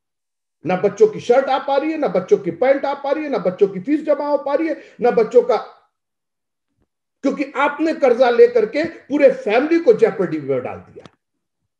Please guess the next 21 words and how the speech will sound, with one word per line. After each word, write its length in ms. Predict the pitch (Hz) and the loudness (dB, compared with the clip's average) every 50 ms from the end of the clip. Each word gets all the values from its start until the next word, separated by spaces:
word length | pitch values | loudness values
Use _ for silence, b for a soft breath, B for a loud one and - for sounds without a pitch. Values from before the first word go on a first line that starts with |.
| _ _ _ _ _ _ _ _ _ _ _ _ _ _ _ _ - | _ _ _ _ _ _ _ _ _ _ _ _ _ _ _ _ -20
फिरौन 360 | - - 180 202 208 214 185 | -8 -2 2 2 4 4 2
मत 160 | 180 214 220 | 2 0 0
बनिए, 400 | 165 131 160 135 123 113 104 98 101 _ _ _ _ _ _ _ _ _ _ _ _ _ _ _ _ _ _ _ _ _ _ _ _ _ _ _ _ _ _ _ _ _ - | 0 0 -4 -4 -4 -6 -10 -14 -18 _ _ _ _ _ _ _ _ _ _ _ _ _ _ _ _ _ _ _ _ _ _ _ _ _ _ _ _ _ _ _ _ _ -2
हट 180 | 196 214 - - | -2 -2 0 0
मत 240 | 170 226 214 220 - | 0 0 -2 -2 -4
कीजिए 420 | 170 170 143 - 127 120 - _ _ _ _ _ _ _ _ _ _ _ _ _ _ _ - | -10 -10 -10 -12 -14 -18 -18 _ _ _ _ _ _ _ _ _ _ _ _ _ _ _ -6
और 100 | 160 151 | -6 -4
संकोच 560 | - - 220 196 170 - 220 214 - - - | -2 0 0 0 2 4 6 6 6 6 0
मत 220 | 139 147 - - - | -6 -6 -8 -8 -12
कीजिए। 240 | 117 104 - 123 113 | -18 -16 -14 -12 -12
शेयर 340 | - - 240 240 247 214 196 | -4 2 4 4 4 4 2
कीजिए, 540 | - 202 196 175 135 151 123 - - - _ _ _ _ _ _ _ _ _ _ _ _ _ _ _ _ _ _ _ _ _ _ _ _ _ _ _ _ _ _ _ _ _ _ - | 0 -6 -8 -6 -6 -6 -8 -8 -8 -16 _ _ _ _ _ _ _ _ _ _ _ _ _ _ _ _ _ _ _ _ _ _ _ _ _ _ _ _ _ _ _ _ _ _ -14
अपनी 220 | 139 - - 202 | -10 -4 -2 -2
प्रॉब्लम 540 | 185 190 208 220 226 240 220 247 233 202 151 | 0 4 4 4 4 4 4 2 2 2 0
फैमिली 440 | - - 214 226 220 226 226 233 214 | -4 0 2 2 2 2 0 -4 -4
के 160 | - 214 220 | 0 0 0
साथ 260 | - - 214 202 190 | 2 2 -2 -2 -2
शेयर 280 | - - 202 202 185 170 | -4 0 2 2 2 2
कीजिए 380 | - - 160 143 110 127 101 - - _ _ _ _ _ _ _ _ _ _ _ _ _ - | -4 -8 -12 -10 -10 -10 -12 -12 -14 _ _ _ _ _ _ _ _ _ _ _ _ _ -12
ताकि 240 | 143 143 - 156 | -10 -10 -6 -4
वो 240 | 151 151 147 139 117 | 0 2 2 2 2